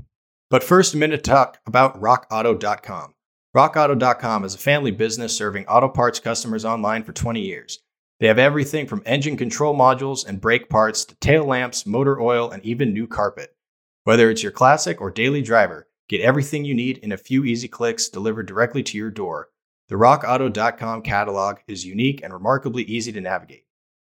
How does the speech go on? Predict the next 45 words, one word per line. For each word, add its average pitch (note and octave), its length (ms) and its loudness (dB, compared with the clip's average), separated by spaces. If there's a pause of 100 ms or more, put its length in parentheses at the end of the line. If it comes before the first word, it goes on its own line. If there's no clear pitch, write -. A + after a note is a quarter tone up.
(180)
Quickly C#3 300 2
see B2+ 180 0
all A#2+ 160 4
the C3+ 60 -2
parts B2+ 320 0
available A#2 360 -4
for G2+ 160 -10
your A#2+ 160 -4
vehicle A#2+ 480 -6
and F#2+ 120 -12
choose G#2 240 -8
the F#2 60 -16
brands, B2 440 -2
specifications, B2+ 1000 -2
and B2+ 200 -2
prices C#3 440 0
you G2+ 100 -10
prefer. A2+ 420 -6 (680)
Chain D3 220 4
stores C#3 340 0
have G2+ 160 -2
different B2 300 -4
price C#3 320 0
tiers F#2+ 240 -10
for, G#2 160 -10
for, - 280 -14 (200)
for A#2 160 2
professional D#3+ 560 0
mechanics A2+ 580 -6
and G2 100 -12
do-it-yourselfers. B2 840 -4 (480)
Rock B2+ 240 6
auto C3 180 4
dot G#2+ 220 0
com's E3 320 2
prices F#2+ 420 -4
are G2+ 80 -8
the F#2+ 80 -10
same C3 300 0
for A#2 160 -2
everybody C#3 500 0
and G2 140 -6
are G2+ 80 -2
reliably G2 560 2
low. F#2+ 340 -8